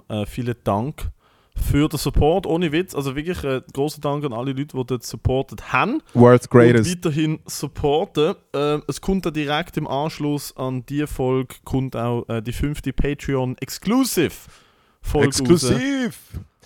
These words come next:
Speaker 2: Hey, im Fall, ich muss
Speaker 1: Und,
Speaker 2: ganz ehrlich
Speaker 1: ähm,
Speaker 2: sagen, es klingt wie eine Lüge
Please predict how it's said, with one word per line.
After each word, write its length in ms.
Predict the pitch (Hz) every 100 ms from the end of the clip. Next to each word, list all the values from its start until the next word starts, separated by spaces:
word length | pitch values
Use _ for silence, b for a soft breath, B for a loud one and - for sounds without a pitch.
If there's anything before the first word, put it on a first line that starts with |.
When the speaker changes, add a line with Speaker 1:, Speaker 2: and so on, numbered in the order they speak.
| _
Speaker 2:
Hey, 160 | - 147
im 80 | 170
Fall, 160 | 160
ich 80 | 165
muss 140 | 160
Speaker 1:
Und, 60 | 139
Speaker 2:
ganz 200 | 170 127
ehrlich 200 | 180 160
Speaker 1:
ähm, 20 |
Speaker 2:
sagen, 220 | 120 151 147
es 120 | -
klingt 220 | 160 156
wie 60 | 156
eine 100 | 151
Lüge 400 | 139 147 -